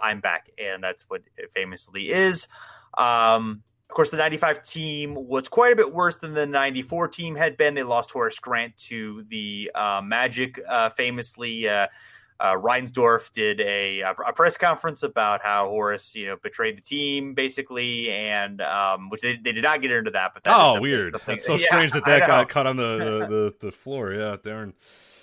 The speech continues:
Speaker 1: Right. Um, and then Jordan sa-, uh, Jordan's quote to Bill Wennington is, "Jump on the cape," as if, uh, you know,
Speaker 2: <laughs>
Speaker 1: uh, which is a good one. Um, Jordan talks about being, uh,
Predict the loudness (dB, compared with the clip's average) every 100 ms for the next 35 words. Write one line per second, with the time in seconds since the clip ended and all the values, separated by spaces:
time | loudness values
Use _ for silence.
0 | -2 2 2 0 -20 _ _ _ _ _
1 | _ _ _ _ 2 6 8 8 6 -2
2 | -14 _ -2 0 2 4 4 2 -4 -10
3 | -2 2 0 -2 -10 -8 -2 -2 2 4
4 | 4 0 -8 -14 -4 -4 -4 -4 -2 -2
5 | -6 -8 -8 -4 -2 0 -4 -6 -6 -6
6 | -6 -6 -6 -8 -8 -2 0 2 0 0
7 | -2 -6 -8 -8 -4 2 4 2 2 4
8 | 6 6 4 2 2 0 -6 2 4 4
9 | 2 -4 -10 -4 0 2 2 4 2 0
10 | -20 -20 _ _ 4 8 8 8 4 -8
11 | -12 _ _ _ _ _ -20 -8 0 0
12 | 4 2 2 4 2 2 -4 -4 -8 -12
13 | -10 -10 -8